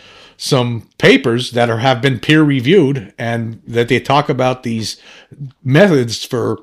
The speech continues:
uh, detecting and investigating U F Os, which is extremely interesting. But anyway, here was an article that appeared in the, the, in the Debrief recently, and the headline reads, "Investigation and Tracking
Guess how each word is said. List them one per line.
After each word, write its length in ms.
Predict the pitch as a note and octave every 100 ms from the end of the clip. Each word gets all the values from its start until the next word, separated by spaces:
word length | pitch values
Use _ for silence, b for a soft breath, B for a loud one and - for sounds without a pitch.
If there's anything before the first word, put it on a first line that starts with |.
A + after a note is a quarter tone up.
| B B B B B
uh, 120 | A#2 A2
detecting 580 | A#2+ - D#3 E3 D3+
and 80 | C3
investigating 680 | A#2 C3 C3 B2+ B2 A#2+ A#2
U 180 | A#2+ A#2
F 160 | G#2 D#3+
Os, 340 | A#2 F2 -
which 200 | G#2+ A2+
is 160 | G2 G2+ -
extremely 540 | A#2 - D#3 A#2+ A2
interesting. 520 | D3 A2 F2+ F#2 D#2+ - _ _ _ _ _ _ B B B B
But 80 | D#3+
anyway, 300 | F3 D3 B2+
here 160 | D3+ E3+
was 160 | C3
an 80 | B2+
article 500 | A2+ E3 D#3+ B2 A2+
that 220 | A2+ A2
appeared 400 | A2+ - D3 C#3+
in 140 | A#2+ A2+
the, 100 | G#2
the, 540 | F#2 G2+ A2+ G2+ - _ _
in 220 | C#3 A#2
the 120 | A2+
Debrief 640 | G2+ G#2+ F#2+ B2+ - F#3 -
recently, 560 | G2+ - F2 F2+ C#3 _ B B B
and 120 | A#2+
the 60 | A#2+
headline 380 | C#3+ C#3+ C3 B2
reads, 180 | C3 A#2
"Investigation 760 | A2+ D#3+ E3 C#3+ D3 D3+ D3
and 100 | A2
Tracking 560 | - D#3+ E3 A2 G#2